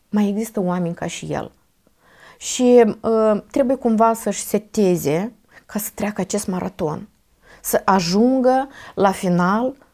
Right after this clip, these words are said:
să devină un supraviețuitor, un învingător. Din, uh, femeile care au fost cazate la noi la Casa Valeriu,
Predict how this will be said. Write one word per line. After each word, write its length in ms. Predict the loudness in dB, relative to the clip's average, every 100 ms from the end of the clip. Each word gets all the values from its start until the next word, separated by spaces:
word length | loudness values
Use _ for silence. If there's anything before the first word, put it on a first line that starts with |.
| _
să 180 | -6 -2
devină 540 | 0 2 2 0 -2 -2
un 200 | -2 -2
supraviețuitor, 1000 | -6 -8 -2 0 -2 -2 -8 -6 -6 -6 -2
un 160 | 0
învingător. 800 | 2 2 0 0 0 2 0 0 _ _ _ -20 -20 -14
Din, 320 | -2 4 6 8
uh, 580 | 6 6 6 4 2 -2 _ _
femeile 1040 | -2 4 6 6 6 6 4 4 0 -8 _ _ _ _ _
care 200 | 2 4
au 120 | 4
fost 460 | 2 2 4 4 0
cazate 460 | 0 4 2 2
la 120 | 0
noi 180 | 2 2
la 80 | 0
Casa 300 | -2 -6 -4
Valeriu, 580 | -2 -2 -2 -2 -4 -6